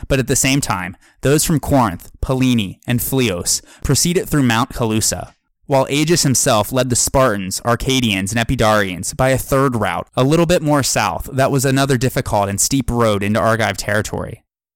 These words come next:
And so, Agis again had made a skillful maneuver and posted his army advantageously between the Argives and their city, so that if the Argives advanced into the plain against his troops, they would be attacked in the rear with their cavalry.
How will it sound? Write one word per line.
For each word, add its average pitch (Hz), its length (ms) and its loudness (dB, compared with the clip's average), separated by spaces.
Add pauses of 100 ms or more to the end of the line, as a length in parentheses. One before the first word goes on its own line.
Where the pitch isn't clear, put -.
(320)
And 131 120 2
so, 120 360 0 (200)
Agis 165 320 0
again 131 300 2
had 120 160 -2
made 123 140 0
a 110 60 -2
skillful 135 440 0
maneuver 110 560 0 (220)
and 135 100 -2
posted 151 320 0
his 139 140 0
army 113 440 -2
advantageously 120 920 0
between 110 300 -2
the 110 80 0
Argives 113 420 0
and 113 80 0
their 104 80 0
city, - 460 -4 (360)
so - 160 -2
that 131 160 2
if 131 80 -2
the - 140 -4
Argives 127 440 2
advanced 113 440 -2
into 143 220 0
the 156 100 0
plain 113 400 -2
against 110 400 0
his 113 140 -2
troops, - 500 -4 (380)
they 139 100 4
would 147 160 4
be 147 140 2
attacked 117 420 -2
in 120 80 0
the 113 80 0
rear 104 320 0
with 101 120 -6
their 107 100 -4
cavalry. 95 640 -4